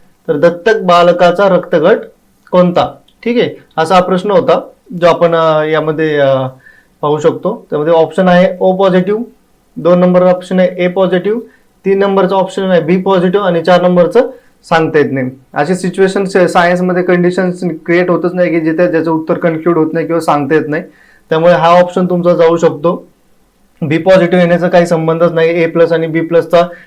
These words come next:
ए पॉझिटिव्ह आणि बी पॉझिटिव्ह आणि तिसऱ्याचा ओ पॉझिटिव्ह आहे. त्यामुळे पर्याय क्रमांक पाहिलं, तर याचं एक उत्तर आहे ओ पॉझिटिव्ह.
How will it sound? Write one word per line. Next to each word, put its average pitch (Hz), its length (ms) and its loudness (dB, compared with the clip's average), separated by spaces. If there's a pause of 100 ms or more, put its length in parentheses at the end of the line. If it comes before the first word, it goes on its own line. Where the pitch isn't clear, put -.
(140)
ए 156 100 0
पॉझिटिव्ह 160 400 2
आणि 160 100 0
बी 160 120 -4
पॉझिटिव्ह 165 360 2
आणि 165 220 -4
तिसऱ्याचा 160 420 0
ओ 175 200 2
पॉझिटिव्ह 170 480 2
आहे. 143 180 0
त्यामुळे - 500 -2
पर्याय 165 280 4
क्रमांक 175 380 2
पाहिलं, 170 300 2
तर 156 100 -2
याचं 156 240 -2
एक 175 280 -2
उत्तर 175 260 0
आहे 175 440 2
ओ 175 120 2
पॉझिटिव्ह. 170 520 0